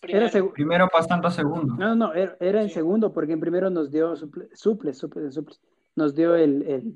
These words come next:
Speaker 2: el Imbaquingo.
Speaker 1: Nene Malo.
Speaker 2: No, el Imbaquingo nos
Speaker 1: Ah, no, el
Speaker 2: dio
Speaker 1: Imbaquingo.
Speaker 2: suple de mate, ¿te acuerdas, Sebas?
Speaker 1: El Imbaquingo,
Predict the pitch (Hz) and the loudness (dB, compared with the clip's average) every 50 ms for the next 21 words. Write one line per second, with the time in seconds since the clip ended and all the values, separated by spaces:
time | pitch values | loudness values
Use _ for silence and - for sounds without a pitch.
0 | - - - - 139 135 135 147 143 131 - 208 226 220 175 139 - _ _ _ | -14 -14 -10 -6 -6 -2 -2 -2 -2 0 2 2 2 2 2 -2 -6 _ _ _
1 | _ 170 165 160 160 170 160 156 160 170 175 185 185 160 151 151 143 143 139 143 | _ -18 -14 -12 -10 -10 -10 -10 -6 -4 -2 0 2 4 4 4 2 2 0 -2
2 | 175 180 180 180 165 160 151 143 139 139 143 151 156 156 147 139 139 - - - | -2 0 0 0 0 0 0 0 0 2 2 2 2 2 0 -2 -4 -6 -10 -8
3 | - 165 156 151 170 156 143 135 143 165 156 - 220 247 - - 160 165 165 143 | -8 -8 -6 -2 0 0 2 2 0 -2 -4 -6 -10 -10 -8 -6 -4 -4 -4 -6
4 | 131 - 135 139 - - _ - - 147 147 - - - - 165 160 - 160 151 | -6 -6 -8 -8 -8 -12 _ -20 -20 -20 -20 -20 -20 -20 -20 -20 -20 -20 -20 -20
5 | - - | -20 -20